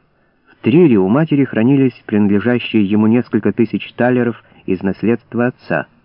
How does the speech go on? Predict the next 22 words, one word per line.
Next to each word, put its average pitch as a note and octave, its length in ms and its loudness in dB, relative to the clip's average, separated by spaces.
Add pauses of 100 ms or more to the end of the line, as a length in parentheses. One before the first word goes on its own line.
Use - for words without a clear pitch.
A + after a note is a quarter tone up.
(420)
Это F2 180 -4
было G2+ 220 0
всё, B2 260 0
что - 160 -8
оставалось G2 540 -4
на F#2 100 -4
случай, A2 400 -2
который F2+ 300 -4
всегда G2+ 360 -4
подстерегает F2 720 -4
бойца F#2 400 -2
и F#2+ 80 2
его F#2+ 160 0
семью. G#2 420 0 (880)
И - 60 -2
однако C#3 360 0
Карл E3 340 0
решился D#3+ 640 -2
израсходовать C3+ 680 -2
последние G2+ 520 -2
свои F2 240 -6
деньги D3 480 0